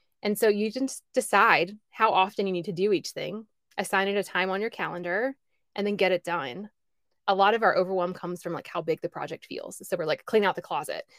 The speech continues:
That's an overwhelming goal. But if it was to remove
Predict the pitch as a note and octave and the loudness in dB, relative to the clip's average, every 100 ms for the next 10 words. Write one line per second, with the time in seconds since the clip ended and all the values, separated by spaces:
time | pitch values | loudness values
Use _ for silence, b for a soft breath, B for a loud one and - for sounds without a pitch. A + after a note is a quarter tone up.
0 | b - D#4 - A3+ F3 D#3 - G#3+ G#3 | b -2 0 6 4 4 -2 2 4 6
1 | F#3 E3+ D#3+ C#3 B2+ - - D#3+ - - | 4 2 0 -2 -8 -12 -14 -6 -4 -6
2 | - G3+ G3+ C4 G3 F#3+ F#3+ F#3+ F3+ - | -10 0 2 4 2 0 0 2 0 -2
3 | - G3+ G3 G3 G3 G3 F#3+ | -2 0 2 2 2 2 -4